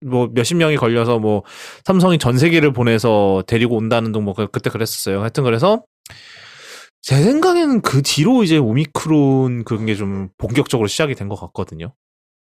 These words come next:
그 당시에 생각을 해보면. 그래서 뭐, 하여튼 어느 정도 그 우려가 현실화가 됐던 것 같아요. 그 씨이에스 때문에 더 그러는 거 아니냐. 그리고 실제로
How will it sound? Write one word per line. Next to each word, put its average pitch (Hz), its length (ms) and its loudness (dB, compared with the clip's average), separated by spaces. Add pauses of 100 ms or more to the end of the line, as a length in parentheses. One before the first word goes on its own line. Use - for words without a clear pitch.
(1120)
그 - 100 -10
당시에 92 540 -8
생각을 123 320 -4
해보면. 104 380 -8 (380)
그래서 104 560 -2
뭐, 87 340 -6 (100)
하여튼 104 380 -8 (640)
어느 175 280 4
정도 202 420 2
그 180 120 0
우려가 151 380 2
현실화가 208 460 2
됐던 156 380 -4
것 156 60 -2
같아요. 107 440 -4
그 101 320 0
씨이에스 156 460 0
때문에 120 320 0
더 107 180 -2
그러는 107 280 -2
거 104 80 -4
아니냐. 95 420 -6 (600)
그리고 113 420 2 (1080)
실제로 185 380 4